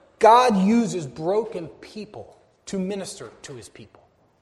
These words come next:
God's sanctifying and his sustaining grace comes through humans. Now,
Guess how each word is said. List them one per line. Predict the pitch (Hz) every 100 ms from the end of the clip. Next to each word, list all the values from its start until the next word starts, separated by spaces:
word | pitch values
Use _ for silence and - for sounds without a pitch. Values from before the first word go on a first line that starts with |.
| _ _ _ -
God's | 226 247 -
sanctifying | - 226 220 214 180 214 202 202 202 170
and |
his | 175 175
sustaining | 165 - - 202 208 202
grace | 160 175 170 -
comes | - - 220 180 -
through | - 190 202 196 185 - -
humans. | 240 285 - - - - - _ _ _ _ _
Now, | 220 233 180